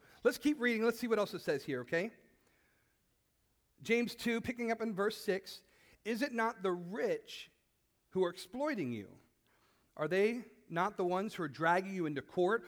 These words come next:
Are they not the ones who are slandering the noble name of him to whom you belong?" See, in the first century, the, the, the business owners, the landowners, the, the big ones were, were taking from other people.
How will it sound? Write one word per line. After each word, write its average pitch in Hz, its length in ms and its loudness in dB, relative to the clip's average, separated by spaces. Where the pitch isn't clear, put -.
Are 165 120 0
they 190 160 0
not 233 240 -2
the 202 80 -2
ones 190 340 -2
who 185 100 -8
are 165 120 -4
slandering 196 720 -6
the 170 100 -4
noble 175 340 2
name 180 300 -2
of 151 140 -6
him 185 360 -4
to - 100 -10
whom 147 240 -4
you 143 140 -2
belong?" 143 560 -2
See, - 120 -8
in 202 40 -2
the 196 60 -2
first 269 260 2
century, 220 440 0
the, 180 280 -2
the, 175 240 -6
the 165 80 -4
business 247 480 0
owners, 233 600 0
the 151 80 -6
landowners, 208 960 0
the, 185 140 -6
the 175 80 -6
big 208 220 -4
ones 180 220 0
were, 160 180 -2
were 156 140 -6
taking 156 580 -4
from 147 140 -10
other 139 140 -8
people. - 360 -14